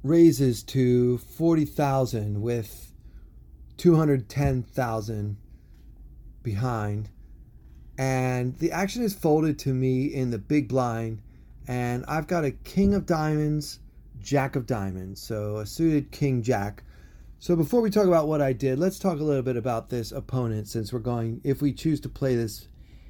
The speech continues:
hand, we will do so heads up against this player in the hijack. Okay, so he is a recreational player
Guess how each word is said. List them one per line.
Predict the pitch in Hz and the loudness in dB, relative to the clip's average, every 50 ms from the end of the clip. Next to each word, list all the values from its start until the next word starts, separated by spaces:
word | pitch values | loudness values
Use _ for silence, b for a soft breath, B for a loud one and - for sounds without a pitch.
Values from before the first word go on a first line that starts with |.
| b b - | b b -4
hand, | - 156 156 151 143 139 127 | -2 0 0 2 0 0 0
we | 135 131 | 0 0
will | 127 120 117 | 0 0 0
do | 104 117 131 123 | 0 0 0 0
so | 110 - - 131 123 120 117 113 110 b b b b b b b | 0 0 0 0 2 2 0 0 -2 b b b b b b b
heads | - 147 147 139 110 135 | 2 4 4 4 4 2
up | 127 120 117 - | 0 0 -2 -4
against | - 131 117 117 123 123 120 117 110 - - - - b b b b b b - | -6 -6 -4 -2 -2 -2 -2 -6 -8 -10 -14 -18 -20 b b b b b b -2
this | 131 - 120 | -2 -2 -2
player | - - 139 131 123 120 117 | 0 0 2 2 2 2 0
in | 123 123 123 | -2 -4 -4
the | 120 | -4
hijack. | 101 101 117 113 113 107 101 107 95 92 104 104 - - | -4 -4 -2 -2 -4 -2 -4 -4 -6 -6 -8 -12 -12 -10
Okay, | - 131 - - 117 107 104 | -10 -8 -6 -6 -8 -8 -8
so | - - 151 143 135 135 135 - b b b b b b b b b b b - - - - | -8 -4 -2 0 0 0 0 -2 b b b b b b b b b b b -20 -20 -8 -2
he | - 220 254 240 | 0 2 4 6
is | 214 175 156 | 4 4 4
a | 156 135 131 127 127 123 113 - - - - - - - - - - - - - - | 4 2 4 2 0 -2 -4 -10 -16 -20 -20 -20 -20 -20 -20 -20 -20 -20 -20 -20 -10
recreational | - 123 160 160 131 - 147 143 135 131 131 123 - - 127 110 | 0 2 2 2 4 4 4 4 4 4 4 2 0 -4 -6 -6
player | 104 - - - 123 117 117 113 110 113 120 127 | -6 -6 -6 -4 -2 0 0 -2 -2 -4 -8 -10